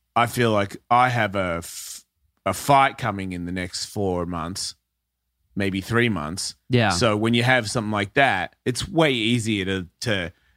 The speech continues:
Speaker 1: tuck it in. You
Speaker 2: Yeah.
Speaker 1: know, like, when you all, but I have noticed, I went to a restaurant last night and I did a, I was like, "Okay, I can go the full fat route,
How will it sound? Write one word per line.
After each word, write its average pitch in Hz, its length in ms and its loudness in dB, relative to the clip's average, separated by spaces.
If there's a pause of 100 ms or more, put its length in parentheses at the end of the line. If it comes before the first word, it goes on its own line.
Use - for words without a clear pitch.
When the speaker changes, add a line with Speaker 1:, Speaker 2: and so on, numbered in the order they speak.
(100)
Speaker 1:
tuck 113 300 -2
it 95 80 -4
in. 78 300 -8 (180)
You - 100 -4
Speaker 2:
Yeah. 180 100 4
Speaker 1:
know, 120 60 0
like, 123 120 -2
when 147 100 2
you 147 100 2
all, 156 200 2
but 160 180 0
I 165 120 4
have 170 280 2
noticed, 156 640 0 (500)
I 123 80 2
went 190 220 4
to 247 80 6
a 185 60 4
restaurant 135 360 0
last 123 300 0
night 143 240 2
and 147 120 0
I 151 180 2
did 156 260 2
a, 151 260 4 (340)
I 151 100 2
was 151 120 2
like, 135 160 2 (440)
"Okay, 143 380 2
I 127 120 2
can 127 200 -4
go 139 240 2
the 131 120 -2
full 226 340 2
fat 160 340 2
route, 160 380 2